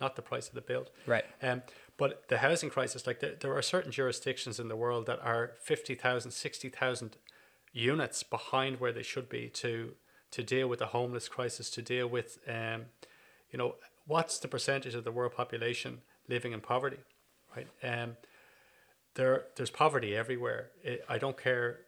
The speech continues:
Speaker 1: whether you're in a Western civilization or whether you're in a, uh, in a different jurisdiction. Um, we need to find a solution that's sustainable. We need to find a solution that's quick, easy, and long-lasting.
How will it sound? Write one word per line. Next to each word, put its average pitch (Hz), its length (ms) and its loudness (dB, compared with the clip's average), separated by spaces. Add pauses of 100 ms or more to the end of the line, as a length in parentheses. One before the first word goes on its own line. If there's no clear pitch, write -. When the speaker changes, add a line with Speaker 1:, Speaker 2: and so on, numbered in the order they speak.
Speaker 1:
whether 120 220 0
you're 113 220 2
in 113 80 -2
a 110 60 -4
Western 139 320 0
civilization 120 640 -4
or 117 40 -4
whether 117 220 -2
you're 117 420 0
in 117 160 -6
a, 113 340 -4 (380)
uh, 117 260 -10 (300)
in 120 120 -2
a 110 60 -2
different 123 340 -4
jurisdiction. 127 600 -6 (560)
Um, 123 320 0 (960)
we 135 120 2
need 143 240 0
to 131 80 -2
find 131 260 2
a 120 40 0
solution 127 440 -2
that's 113 140 -4
sustainable. 147 580 0 (380)
We 123 60 -6
need 123 120 -2
to - 60 -16
find 123 260 -2
a 117 80 -8
solution 123 400 -4
that's 113 160 -6
quick, - 500 0 (400)
easy, 135 380 -2
and 113 220 -2
long-lasting. 120 720 -2